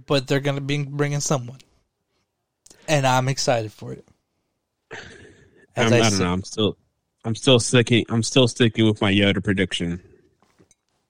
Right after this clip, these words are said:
Speaker 1: Yoda's now in this? I thought, I thought you said Luke Skywalker was in there.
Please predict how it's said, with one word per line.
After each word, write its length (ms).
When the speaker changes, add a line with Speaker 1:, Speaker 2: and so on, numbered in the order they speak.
Speaker 1:
Yoda's 320
now 220
in 120
this? 220
I 80
thought, 300
I 100
thought 140
you 100
said 100
Luke 200
Skywalker 500
was 140
in 80
there. 180